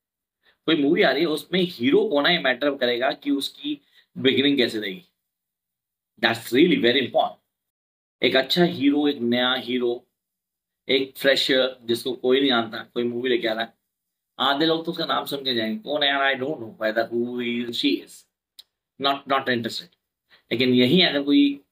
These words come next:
perfect hero, in example आपके सामने आता है, I won't take the name, कोई भी हो सकता है, एबीसी, ठीक है, जो आपको बहुत पसंद हो, जो famous हो, तो आप उसको देखने जरूर जाओ। न्यू क्रिटिसिज्म highlight करता है कि भैया, आपको हीरो को नहीं देखना,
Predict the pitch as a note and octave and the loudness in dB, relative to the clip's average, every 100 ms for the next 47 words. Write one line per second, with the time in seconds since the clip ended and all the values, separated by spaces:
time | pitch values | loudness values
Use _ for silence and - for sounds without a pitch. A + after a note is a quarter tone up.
0 | _ _ _ _ B2+ B2 - B2 - C3+ | _ _ _ _ 0 0 -2 -4 -2 0
1 | B2 A#2+ A#2 A#2 A2+ A#2 A#2 A2+ A2 A#2 | 2 4 2 2 0 -2 0 -2 -2 -8
2 | A2 G#2+ A2 G#2 - _ _ _ _ _ | -10 -8 -10 -12 -14 _ _ _ _ _
3 | _ - - A#2 F3+ F3 A#2+ A#2 B2+ A#2+ | _ -8 0 2 2 2 0 2 2 2
4 | F2+ - - C3+ C#3+ C#3 G#2+ - - _ | -2 -4 4 6 6 4 0 -6 -10 _
5 | _ - A2+ A#2 C3 C#3 A2+ A2+ _ _ | _ -4 2 2 2 -2 -6 -10 _ _
6 | _ _ _ _ - D#3 D3+ C#3 C#3+ C#3+ | _ _ _ _ 0 4 4 2 2 2
7 | C3+ A#2+ C3 B2+ C3+ - _ - B2+ A#2 | 0 -4 -4 -2 -2 -6 _ -2 0 0
8 | - _ _ _ _ - D#3+ E3 D3 E3 | -4 _ _ _ _ -2 0 0 -2 2
9 | C#3 A#2+ B2+ A2+ G#2 F#2 F#2 _ _ _ | 2 2 0 -4 -6 -12 -14 _ _ _
10 | _ _ _ _ _ _ _ _ _ C3+ | _ _ _ _ _ _ _ _ _ 2
11 | F3 F3+ E3+ D#3+ C3 A#2+ A#2+ B2 A#2+ A#2 | 4 4 2 -2 -2 0 0 -2 -8 -10
12 | B2+ A#2 A#2 - - - A#2 A#2 _ - | -10 -6 -6 -6 -10 -8 -8 -10 _ -4
13 | C#3+ D3 C#3+ - - A2+ A#2 C#3+ C#3+ E3+ | -2 0 -4 -12 -8 -2 0 0 0 0
14 | C3 - - | 0 -6 -20